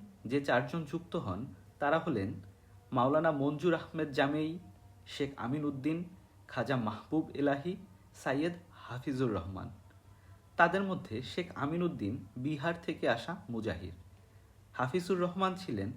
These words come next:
উর্দুভাষীদের জন্য রহমতুল্লাহ হাই স্কুলের প্রতিষ্ঠাতা ও প্রধান শিক্ষক। মাওলানা মঞ্জুর আহমেদ জামেই জামায়াতে ইসলামীর আমির নির্বাচিত হন। মাওলানা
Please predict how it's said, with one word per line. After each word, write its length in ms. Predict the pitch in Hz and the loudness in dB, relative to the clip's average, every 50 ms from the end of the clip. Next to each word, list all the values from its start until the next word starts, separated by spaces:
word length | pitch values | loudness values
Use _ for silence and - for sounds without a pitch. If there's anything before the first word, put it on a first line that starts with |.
| - - - - | -8 -14 -8 -2
উর্দুভাষীদের 760 | - 175 185 170 170 208 185 165 170 - 170 160 165 170 156 - | 0 0 0 2 2 4 4 4 4 2 0 0 2 0 0 0
জন্য 260 | - 143 120 104 98 113 139 - - - - | 0 0 0 0 -2 -2 -6 -8 -10 -6 -2
রহমতুল্লাহ 680 | 120 117 110 170 180 196 190 190 180 175 175 175 185 180 - - - | -2 0 0 2 2 2 2 2 0 2 4 4 4 4 2 0 -2
হাই 140 | 110 113 127 | 0 0 0
স্কুলের 320 | 127 - - 151 151 160 160 - | -2 -4 -2 0 0 0 0 -2
প্রতিষ্ঠাতা 580 | 143 135 - 175 175 - - 151 131 - - 98 127 - - - - - - - | -4 -4 -4 -6 -8 -2 0 0 0 2 0 -2 -2 -4 -8 -16 -20 -20 -8 -6
ও 40 | - 143 - | -6 -2 0
প্রধান 260 | 143 123 - 120 107 104 | 0 0 0 0 -2 -4
শিক্ষক। 400 | - - - - - - - - - - - - - - - - - - - - - - | -6 -8 -10 -12 -12 -12 -12 -12 -14 -18 -20 -20 -20 -20 -20 -20 -20 -20 -20 -14 -2 4
মাওলানা 340 | 127 123 143 170 180 175 175 | 6 6 8 8 6 6 4
মঞ্জুর 440 | 151 143 143 156 156 147 196 185 180 175 | 4 2 2 0 0 2 2 2 2 0
আহমেদ 240 | - 180 185 170 147 | 0 -2 -2 -2 0
জামেই 420 | 135 151 139 147 160 160 135 98 101 135 - - - - - - - - - | 2 2 2 4 4 2 2 2 0 -2 -4 -8 -14 -20 -20 -20 -18 -12 -2
জামায়াতে 500 | - 135 113 120 143 151 170 170 - 185 170 170 | 2 2 2 4 2 2 0 0 0 0 0 -2
ইসলামীর 420 | - - 185 170 160 120 107 110 - - | -2 0 0 0 0 0 -2 -4 -4 -4
আমির 280 | 107 120 123 143 151 143 131 | -2 0 2 2 2 4 2
নির্বাচিত 400 | 123 110 104 107 101 - 104 - - | 2 2 2 0 0 -2 -4 -8 -8
হন। 220 | 90 85 87 87 90 87 - - - - - - - - - - - - - - - _ - - - - | -8 -6 -6 -8 -8 -10 -14 -18 -20 -20 -20 -20 -20 -20 -20 -20 -20 -20 -20 -20 -20 _ -20 -14 -4 2
মাওলানা 380 | 139 139 135 151 165 175 180 | 6 8 8 8 8 6 6